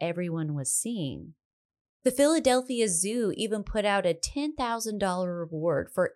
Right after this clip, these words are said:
anyone that could catch the animal. And now get this.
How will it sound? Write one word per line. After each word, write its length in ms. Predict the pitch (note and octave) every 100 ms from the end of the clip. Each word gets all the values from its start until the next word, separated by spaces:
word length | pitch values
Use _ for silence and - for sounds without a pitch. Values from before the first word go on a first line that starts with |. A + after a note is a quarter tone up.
| -
anyone 460 | G#3 A3+ A3+ G#3+
that 160 | F#3+ -
could 200 | - -
catch 440 | - F3+ F3+ -
the 140 | - -
animal. 560 | E3+ F3+ C#3+ - - - _ _ _ _ _ _ _ _ - - -
And 140 | G#3
now 220 | G3 F#3
get 340 | E3+ F3+ - F3+
this. 560 | F3+ - - F3+ -